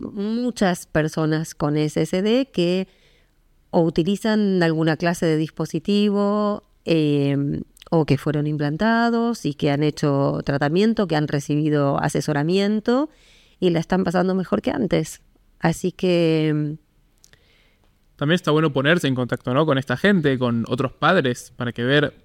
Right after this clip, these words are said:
Speaker 2: bueno, ¿qué onda? ¿Cómo le fue a tu hijo? Eh, que eso es parte también de lo que yo estoy armando, es generar comunidad, es generar, estar juntos, eh, compartir, eh,
Speaker 1: Sí,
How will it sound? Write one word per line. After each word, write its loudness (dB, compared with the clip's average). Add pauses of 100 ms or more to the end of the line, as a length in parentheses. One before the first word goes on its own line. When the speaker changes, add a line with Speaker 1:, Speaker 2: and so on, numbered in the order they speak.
(120)
Speaker 2:
bueno, 0
¿qué 2
onda? 2
¿Cómo 0
le 2
fue 0
a 2
tu -4
hijo? -2 (380)
Eh, 0
que 0
eso 4
es 0
parte -2
también 4
de 4
lo 2
que -4
yo -6
estoy -2
armando, 4
es 0
generar 0
comunidad, 2
es -4
generar, 0 (520)
estar -4
juntos, 2
eh, -6
compartir, 2 (640)
eh, 0 (260)
Speaker 1:
Sí, -2